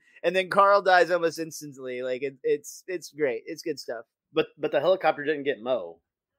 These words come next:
Speaker 2: so Moe's fine, right?
Speaker 1: Uh, for somehow, and we don't really know what happened here, but Moe ends up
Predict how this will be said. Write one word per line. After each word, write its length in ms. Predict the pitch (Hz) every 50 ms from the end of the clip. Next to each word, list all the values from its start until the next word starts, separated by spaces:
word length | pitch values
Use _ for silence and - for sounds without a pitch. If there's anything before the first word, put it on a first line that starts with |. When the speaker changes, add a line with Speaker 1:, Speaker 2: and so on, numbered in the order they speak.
| _ _ _ _
Speaker 2:
so 140 | _ - 117
Moe's 260 | 107 127 151 147 -
fine, 300 | - - 117 117 104 92
right? 260 | 90 90 95 101 113 - _ _ _ _ _ _ _ -
Speaker 1:
Uh, 340 | 185 185 180 170 165 165 160 175 - _ _ _
for 240 | - 185 208 202 202
somehow, 680 | - - - 254 285 269 254 233 202 180 170 165 170 165
and 260 | 170 175 170 170 170 170
we 120 | 180 190
don't 180 | 214 254 254 254
really 220 | 240 226 220 196
know 220 | 185 185 185 175 170
what 180 | 170 175 170
happened 340 | 170 156 151 147 - 147 156
here, 240 | 160 151 143 143 143
but 160 | 147 151 170
Moe 220 | 170 180 214 262
ends 240 | 269 247 220 214 170
up 160 | 214 208 -